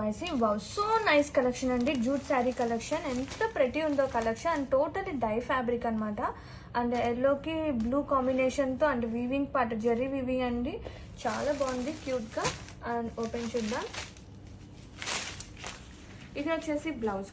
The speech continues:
contrast blouse in plain. And saree all over చూద్దాం. పళ్ళు,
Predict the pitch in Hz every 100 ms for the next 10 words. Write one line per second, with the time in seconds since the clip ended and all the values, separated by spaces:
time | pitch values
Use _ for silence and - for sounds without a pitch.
0 | - 269 277 339 359 - 277 240 240 262
1 | 277 - 277 330 - 277 226 202 202 -
2 | - - - - - - - 233 240 240
3 | 247 262 240 247 - 240 247 269 262 254
4 | 240 233 214 302 - - - - - -
5 | - - - - - - - - 247 240
6 | 247